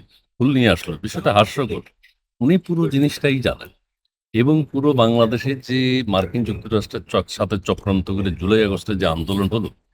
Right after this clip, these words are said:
এটা ডক্টর ইউনূস সাহেবের নেতৃত্বে হয়েছে। উনি মাস্টার মাইন্ড বলেছেন মাহফুজ আলমকে। আসলে মাহফুজ আলম কিছুই না। মাস্টার মাইন্ড হচ্ছে ডক্টর ইউনূস সাহেব।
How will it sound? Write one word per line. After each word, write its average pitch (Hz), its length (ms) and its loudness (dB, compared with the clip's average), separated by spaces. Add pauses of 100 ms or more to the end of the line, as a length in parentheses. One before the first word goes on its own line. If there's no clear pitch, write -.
(280)
এটা 147 220 2
ডক্টর 127 440 -2
ইউনূস 120 300 0
সাহেবের 135 320 -2
নেতৃত্বে 92 480 -2
হয়েছে। 80 340 -6 (600)
উনি 135 420 4 (200)
মাস্টার 127 340 0
মাইন্ড 127 300 2
বলেছেন 113 340 0
মাহফুজ 101 360 2
আলমকে। 78 460 -4
আসলে 120 260 -6
মাহফুজ 110 340 -2
আলম 127 220 -4
কিছুই 123 400 -2
না। - 60 -6 (640)
মাস্টার 113 320 0
মাইন্ড 143 300 2
হচ্ছে 139 180 -4
ডক্টর 98 340 -6
ইউনূস 80 260 -8
সাহেব। - 300 -18